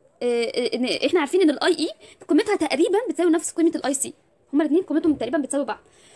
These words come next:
فاحنا بالنسبه لنا اسهل ان احنا نجيب ال اي اي و-، ونساويها بال اي سي ونعوض بيها ونحل. طيب، آه، احنا هنعمل ايه في الاول؟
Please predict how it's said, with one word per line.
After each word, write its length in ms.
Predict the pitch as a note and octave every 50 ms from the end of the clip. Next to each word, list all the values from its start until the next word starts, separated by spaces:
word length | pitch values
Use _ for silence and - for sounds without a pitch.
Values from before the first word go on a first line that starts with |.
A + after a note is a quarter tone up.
| _ -
فاحنا 200 | - - G4 F4
بالنسبه 260 | D#4 D#4 C4 B3+ D#4
لنا 100 | D4 G#3+
اسهل 140 | - B3 A#3+
ان 40 | C4+
احنا 140 | - D#4 C#4
نجيب 180 | B3 B3 A3+
ال 140 | A3+ - -
اي 140 | D#4 F4+ E4 -
اي 100 | F4 C5+ - _ - - - _ _ _ - _ -
و-، 220 | - B3 A#3+ A3 G#3 - A#3+
ونساويها 420 | B3+ B3 - C#4 C4+ D4+ D#4 C#4
بال 180 | A3+ B3 - C4+
اي 100 | F4 F#4
سي 160 | - - A4+ D#5+ - _ _ - - - _ -
ونعوض 420 | B3+ D4+ D4+ B3 D4 F4+ F#4 E4
بيها 240 | A#3+ E4 G4+ A#4+ A#4+ G#4+
ونحل. 320 | F4+ D#4+ C#4 - - - - _ _ _ _ _ _ _ _
طيب، 140 | - - - _ _ _ _ - - - - - -
آه، 220 | - A3+ A3 -
احنا 200 | C4+ C#4 C4+ B3+
هنعمل 260 | B3+ C4+ C4+ C4 -
ايه 80 | - B3
في 80 | -
الاول؟ 300 | B3 - A#3 A#3 A#3+ A#3+